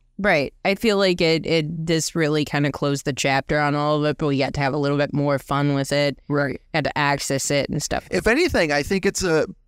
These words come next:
Speaker 2: a little sad that, like, Brian Lee O'Malley has done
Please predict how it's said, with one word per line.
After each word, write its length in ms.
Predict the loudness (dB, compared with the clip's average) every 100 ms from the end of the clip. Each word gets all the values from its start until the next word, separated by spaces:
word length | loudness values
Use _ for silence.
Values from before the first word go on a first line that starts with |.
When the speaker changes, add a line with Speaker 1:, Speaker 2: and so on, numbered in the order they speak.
| _ _
Speaker 2:
a 100 | -2
little 640 | 0 0 0 0 0 0 0
sad 640 | 0 -2 0 0 0 -2
that, 200 | -2 -2 _ -8
like, 220 | -4 -4 -2
Brian 260 | 0 0 0
Lee 100 | 0
O'Malley 380 | 0 0 0 -2
has 180 | -2
done 260 | -2 -2